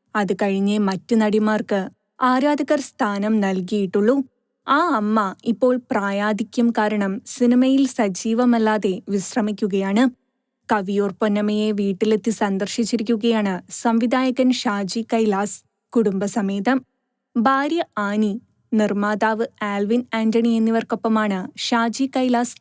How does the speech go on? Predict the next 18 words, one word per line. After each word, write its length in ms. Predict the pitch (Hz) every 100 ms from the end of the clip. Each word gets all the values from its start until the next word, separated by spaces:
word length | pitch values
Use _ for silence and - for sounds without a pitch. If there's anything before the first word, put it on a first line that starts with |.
| 214
കവിയൂർ 400 | 202 202 233 -
പൊന്നമ്മയെ 500 | 247 233 226 208 180 - -
കാണാനെത്തിയത്. 840 | 202 196 196 196 190 202 196 247 - _ _ _ _ _
"എന്റെ 220 | 269 285 349
പ്രിയപ്പെട്ട 580 | - 220 214 226 233
പൊന്ന് 440 | 240 - 202 202 233
അമ്മയോടൊപ്പം 840 | 220 196 196 214 220 208 196 190 -
വിലപ്പെട്ട 500 | 214 233 240 - 277
സമയം 460 | 294 294 233 226 233
ചിലവഴിച്ചതിൽ 800 | - 233 190 202 214 226 202 185 -
അതിയായ 440 | 226 220 240 254 247
സന്തോഷമുണ്ട്. 840 | - 190 185 202 208 196 202 262 - _ _ _ _ -
ഏറെ 280 | 208 196 190
അനുഗ്രഹീതമായ 880 | 190 190 180 196 220 220 214 214 214
നിമിഷങ്ങളാണിത്. 880 | 196 190 - 214 196 185 190 233 - _ _ _ _
സർവശക്തൻ 960 | - 262 254 285 320 330 - - 214 196 -
എന്റെ 240 | 226 220
പൊന്നമ്മയ്ക്ക് 800 | 247 220 196 196 220 220 220 190